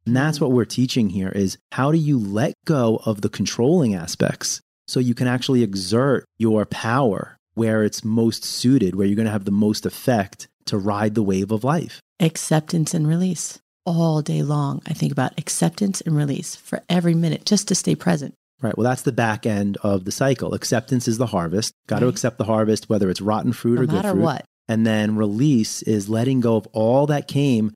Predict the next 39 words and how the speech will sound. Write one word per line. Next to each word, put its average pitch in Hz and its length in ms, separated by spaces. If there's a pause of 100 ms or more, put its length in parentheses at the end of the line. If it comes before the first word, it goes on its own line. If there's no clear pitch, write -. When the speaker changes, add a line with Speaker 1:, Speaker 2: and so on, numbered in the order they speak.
(100)
Speaker 1:
that 113 140
you 113 120
were 107 120
clinging 160 540
to, 101 240
that 98 220
defined 123 640
us, - 320 (280)
and 110 340
to 110 280
let 110 200
ourselves 120 800 (220)
decay 131 760
into 117 480
our 117 320
essence, - 580 (220)
into 135 200
the 113 280
Speaker 2:
Mm-hmm. - 120
Speaker 1:
part 127 200
of 127 80
us 127 160
that 117 180
is 113 220
beneath 107 500
the 107 100
form, 110 640 (220)
our 104 80
true - 360
nature, 107 520
our 101 160
soul, 127 460
if 120 140
you 120 120
will, 117 400
or 101 80
just 101 160
our 92 100
consciousness, 127 880